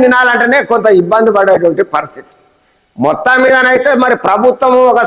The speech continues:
సాహసోపేతమైనటువంటి నిర్ణయం తీసుకొని ఇక సన్న బియ్యం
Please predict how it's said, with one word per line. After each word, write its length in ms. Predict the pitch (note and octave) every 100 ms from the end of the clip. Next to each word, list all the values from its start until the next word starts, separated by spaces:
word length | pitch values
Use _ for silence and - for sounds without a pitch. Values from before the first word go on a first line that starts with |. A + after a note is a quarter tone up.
| -
సాహసోపేతమైనటువంటి 1300 | G3+ A3 A#3+ B3+ B3+ B3 B3 A#3+ A#3+ B3 A3+ B3 A3 E3+
నిర్ణయం 360 | E3+ A3+ A#3+ A#3 A3+
తీసుకొని 420 | - B3 B3 D#4+ - - _ _ G3+
ఇక 80 | G#3 -
సన్న 200 | F#3+ A#3+ C4
బియ్యం 300 | C4+ C4+